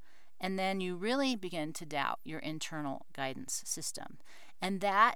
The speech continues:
just makes this whole intellectual, emotional decision-making process exceedingly complex. And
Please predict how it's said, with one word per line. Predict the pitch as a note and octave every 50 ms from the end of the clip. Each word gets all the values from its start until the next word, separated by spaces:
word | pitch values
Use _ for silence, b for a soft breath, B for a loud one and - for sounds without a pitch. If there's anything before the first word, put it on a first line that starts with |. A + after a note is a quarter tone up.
| - -
just | G#3 G3+ - - -
makes | F3 E3 D#3+ B2+ - - -
this | E3 D#3+ D3+ -
whole | - - - F#3+ F#3+ F#3+ F#3+ F#3 F#3 - -
intellectual, | - F#3 F#3 F3 E3+ E3 D#3 D#3 - - - F3+ E3 D#3+ - -
emotional | D3+ E3 D#3+ D#3+ E3 E3+ - - F3 E3 D#3+ D3+ D3+ D3+ - b b b b b b b b -
decision-making | F3+ F3 - - G3+ G#3 A3+ A#3+ B3 A#3+ G#3+ F#3 E3 D3+ D3 - - D3+ D3
process | - - - C#3 C3 C3 C3+ - - - - C#2+ - - - -
exceedingly | - E3 - - - - - - - - G3+ G3 G#3 G#3+ G#3+ G#3 G#3 G3+ F#3 E3 D#3+ D#3 D3+ D3+ D3 D3+ D3+ D3+ - - B B B B B - -
complex. | - - - - - D#3+ - - - - C2+ C2 - - - - - - - - - - - - - - - B B B B B B B B
And | - F#3+ G3 G3 G3 F#3+ -